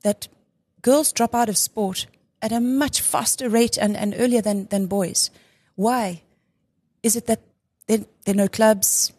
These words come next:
there are no programs, or is it that they just don't see other females playing sport, so they give up on it? We have to show them that it is possible to have a career in sport. And I think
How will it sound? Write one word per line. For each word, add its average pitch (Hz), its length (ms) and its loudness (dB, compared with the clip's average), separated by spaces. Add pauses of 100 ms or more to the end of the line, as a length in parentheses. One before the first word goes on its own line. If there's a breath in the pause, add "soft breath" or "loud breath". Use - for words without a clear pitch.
(100)
there 185 100 -4
are 180 60 0
no 175 80 0
programs, 208 840 2 (200 soft breath)
or 190 160 -2
is 202 120 -2
it 214 100 -4
that 196 160 0
they 196 100 -4
just 196 220 -4
don't 196 180 0
see 208 240 0
other 196 180 -2
females 190 380 0
playing 208 300 -2
sport, 208 460 2
so - 100 -2
they 175 140 -4
give 180 200 -6
up 220 200 0
on 220 100 0
it? 220 120 -4 (300 loud breath)
We 262 200 2
have 262 220 0
to 233 80 -4
show 247 360 4
them 190 260 -2 (400 soft breath)
that 220 120 2
it 226 200 -4
is 254 180 2
possible 208 460 0
to - 100 -4
have 190 180 0
a 196 60 0
career 190 360 0
in 185 180 -2
sport. - 400 -4 (600 soft breath)
And 220 300 2 (720)
I 226 100 -2
think 269 280 -2